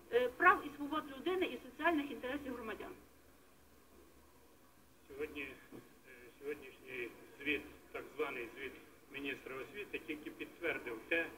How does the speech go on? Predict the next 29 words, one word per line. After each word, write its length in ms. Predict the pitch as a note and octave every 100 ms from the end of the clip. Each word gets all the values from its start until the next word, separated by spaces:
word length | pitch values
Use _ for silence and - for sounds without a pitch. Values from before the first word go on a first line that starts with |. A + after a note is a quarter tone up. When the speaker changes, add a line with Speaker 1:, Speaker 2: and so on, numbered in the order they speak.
| - - - -
Speaker 2:
що 100 | D3+ -
сьогодні 260 | D#3 D#3 D3
йде 360 | C#3+ D#3 D3 - - - -
саботаж 460 | D#3+ D3 - E3+ E3+ - -
Україні, 580 | - C#3+ D3 E3 E3 D#3+ - - -
української 580 | C#3+ D3 D3 D3 C#3+
освіти. 480 | C#3+ A#2+ - B2 - - - - - - - A#2
Е, 80 |
в 40 | A#2+
першу 340 | F#3 F#3 -
чергу 320 | - D3 A#2+ B2
з 40 | -
боку 280 | D#3 D#3 C#3+ D3+ -
міністра 500 | D3 C#3 - C3+ C3 - - -
освіти. 500 | A2 - - A2+ - G2 - - - - -
Але 220 | D3+ D#3
з 120 | C#3+
міністром 400 | F3 G3 - E3
у 20 |
нас 140 | F3 D#3+ -
все 120 | E3+
я-, 180 | E3 D3+ C3+
все 140 | - D#3+
ясно. 400 | C3+ A#2 - A#2 A2+ -
Мене, 160 | C#3+ D#3+ D#3+ -
сьогодні 260 | D3+ D#3+ D#3+
нас 160 | D#3 A#2 - - -
надзвичайно 580 | D3+ D3+ D3+ G3 G3 D#3+
здивував, 680 | - D3+ D3 D#3 E3 D3